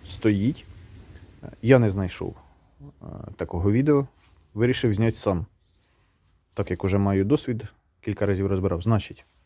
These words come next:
старого зразка циліндр з такою кришкою верхньою. В оцій пробці ставиться спочатку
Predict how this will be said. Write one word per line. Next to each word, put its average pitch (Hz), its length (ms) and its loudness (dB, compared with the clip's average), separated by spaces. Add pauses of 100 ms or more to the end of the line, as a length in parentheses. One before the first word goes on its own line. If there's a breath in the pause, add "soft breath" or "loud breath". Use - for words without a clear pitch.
(960 soft breath)
старого 110 420 4
зразка 98 420 -4 (400)
циліндр 98 520 -2 (640)
з 98 680 0 (840)
такою 107 420 2 (840)
кришкою 95 420 -4
верхньою. 92 420 -6 (1500 soft breath)
В 98 120 -2
оцій 110 260 4
пробці 98 420 -2 (540)
ставиться 98 560 0
спочатку - 640 -6